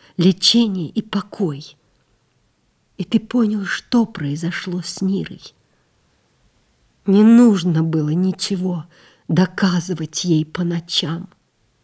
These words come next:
Её постель превратилась для неё в своего рода тюремную камеру, в одиночку.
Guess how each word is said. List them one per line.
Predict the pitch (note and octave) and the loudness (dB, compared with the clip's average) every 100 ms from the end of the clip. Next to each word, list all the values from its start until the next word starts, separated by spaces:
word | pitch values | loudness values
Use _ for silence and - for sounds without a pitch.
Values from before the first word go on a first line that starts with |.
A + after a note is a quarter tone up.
| _ _ _ _ _ _ _ _ | _ _ _ _ _ _ _ _
Её | G3 G3+ | 0 2
постель | A3 G3+ - - - G3 E3+ - - - | 2 -2 -6 -4 -2 -2 -4 -16 -20 -8
превратилась | - G3+ G#3 - A#3 F#3+ | 2 2 2 -2 -2 -2
для | F3 G3+ | -4 0
неё | G#3 A3 | 2 2
в | - | 0
своего | G3+ G#3 G#3+ | 0 2 4
рода | G#3+ A3+ F#3+ - - - | 4 2 0 -4 -12 -14
тюремную | - A#3 A#3 G3+ G#3 A3 | 2 4 4 0 -2 -2
камеру, | - A#3 F#3 F3+ F3+ | 0 0 0 -4 0
в | |
одиночку. | G#3+ G3 A#3 B3+ F#3 E3 - - | 2 6 6 6 4 -2 -8 -10